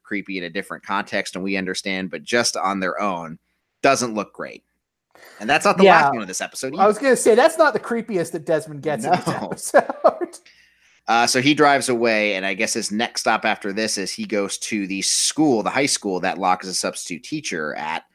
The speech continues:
Speaker 1: and he's watching Locke wheel himself to his car when Ben Linus knocks on his door,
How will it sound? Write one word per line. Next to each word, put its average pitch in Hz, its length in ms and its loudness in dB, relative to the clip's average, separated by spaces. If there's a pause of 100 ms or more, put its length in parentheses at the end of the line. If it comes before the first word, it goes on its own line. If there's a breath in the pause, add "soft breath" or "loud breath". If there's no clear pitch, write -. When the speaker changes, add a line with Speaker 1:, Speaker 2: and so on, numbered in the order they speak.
(320)
Speaker 1:
and 101 100 -6
he's 120 160 -2
watching 127 460 4
Locke 104 420 2
wheel 110 340 0
himself 107 420 -2
to 101 80 -6
his 95 120 -4
car 98 340 0
when 98 280 -2
Ben 92 300 -6
Linus 131 360 0
knocks 98 280 -2
on 95 80 -8
his 85 120 -10
door, 90 380 -4